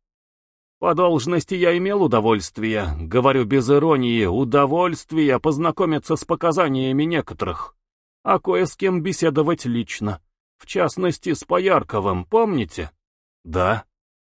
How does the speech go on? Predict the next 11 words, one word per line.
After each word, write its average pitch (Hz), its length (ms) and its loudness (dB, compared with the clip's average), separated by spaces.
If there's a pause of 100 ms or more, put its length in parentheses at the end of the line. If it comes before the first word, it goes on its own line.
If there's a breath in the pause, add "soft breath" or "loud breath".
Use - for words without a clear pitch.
(260)
Его 196 320 2
сослали 196 520 2
на 185 160 0
пять 180 280 -2
лет 151 300 2
куда-то 139 460 0
далеко. 127 680 0 (360)
Бежал. 185 560 -2 (720)
Большевик — 208 880 -2 (120)
волевой 180 640 2
тип, - 360 -8